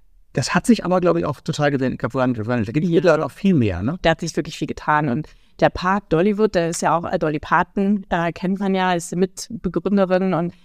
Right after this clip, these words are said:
Speaker 2: kommt ja aus Sevierville, also auch aus der Gegend und die hat den Park gegründet und das ist ein ganz toller, wie man das, Themenpark, also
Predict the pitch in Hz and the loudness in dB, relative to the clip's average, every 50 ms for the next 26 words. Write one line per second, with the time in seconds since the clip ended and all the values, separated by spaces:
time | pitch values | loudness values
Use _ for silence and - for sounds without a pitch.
0 | - _ - - 208 233 233 202 - 175 - - 170 160 180 214 214 - 240 240 | -20 _ 0 6 6 6 6 6 2 2 -2 -4 -4 0 2 0 2 2 2 2
1 | 247 - - 165 175 113 110 202 - - 185 170 170 170 185 208 233 240 262 - | 4 4 2 2 0 -4 -4 -6 -6 -2 -4 -2 0 2 4 6 6 6 4 4
2 | - _ _ _ - - - - _ - 185 180 170 170 175 175 175 170 - 180 | 2 _ _ _ -20 -20 -20 -20 _ 0 4 6 6 6 6 4 0 0 2 2
3 | 190 196 196 180 180 175 185 190 208 202 185 170 170 165 - - 196 - 185 180 | 2 2 2 -4 -2 0 2 2 4 2 2 0 -4 -4 -6 -6 -6 -4 -2 0
4 | 180 175 143 - - 165 202 220 - - - 196 196 190 190 - - - - - | 2 2 2 0 0 -4 -4 -6 -6 -4 -2 0 2 2 0 -2 -8 -20 -20 -20
5 | - _ - - - - - - _ - - - - - - - 170 175 151 151 | -20 _ -20 -20 -20 -20 -20 -20 _ -20 -20 -20 -16 -14 -6 -2 0 0 0 -2
6 | - - - 160 175 190 175 160 - - - 190 190 214 233 226 - 233 226 220 | -6 -10 -4 0 0 2 2 0 -2 -2 2 2 4 4 4 2 2 4 4 4
7 | 226 - - 185 185 | 4 2 2 0 0